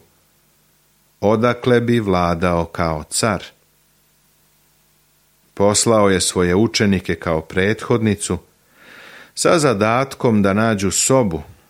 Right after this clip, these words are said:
u kojoj bi imali pashalnu večeru, a ne da iznajme stan na duže vreme.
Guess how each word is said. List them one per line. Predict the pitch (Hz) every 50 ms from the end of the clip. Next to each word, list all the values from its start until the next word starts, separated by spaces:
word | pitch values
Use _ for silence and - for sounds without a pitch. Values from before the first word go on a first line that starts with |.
| _ _ _ _ _ _ _ _ _ _ -
u | - 120 113
kojoj | - - - 107 104 107 110 110 107
bi | 95 104 101 101 104
imali | 110 117 120 113 101 87 80
pashalnu | - - 90 87 90 - - - 101 92 87 87 87 87 85
večeru, | 80 92 98 101 - - - 110 90 85 - - _ _ _ _ _ _ _ _ _ _ _ _ _ _ _ _ _ _ _ _ _ _ _ -
a | - 92 95
ne | 95 95 107 143 165 160 131 - - -
da | 113 139 139 123
iznajme | 120 113 110 104 113 120 117 110 107 104 101 95 92
stan | - - - - - 143 139 117 90 80 78 76 76 _ _ _ _ _ _ _ _ _ _ _ _ _ _ _ _ _ -
na | 104 98 95 92
duže | 90 90 123 120 107 85 80 78
vreme. | 76 87 92 92 92 95 95 90